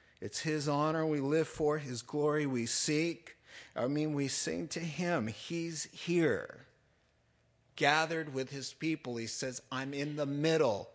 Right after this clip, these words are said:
there." It's just a beautiful, awe-inspiring concept that when you come to church, know that every time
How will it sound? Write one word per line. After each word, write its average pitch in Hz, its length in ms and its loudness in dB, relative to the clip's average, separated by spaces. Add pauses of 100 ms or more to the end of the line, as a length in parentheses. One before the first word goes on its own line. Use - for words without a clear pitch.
(140)
there." 113 460 -4 (460)
It's - 180 -2
just 135 280 -2
a 123 60 0
beautiful, 151 760 2 (300)
awe-inspiring 139 920 0
concept 151 580 -2
that 131 140 2
when 120 140 -4
you 120 100 -2
come 160 320 -2
to 160 160 -4
church, 135 600 0 (240)
know 131 240 6
that 123 300 0
every 175 380 4
time 135 680 -2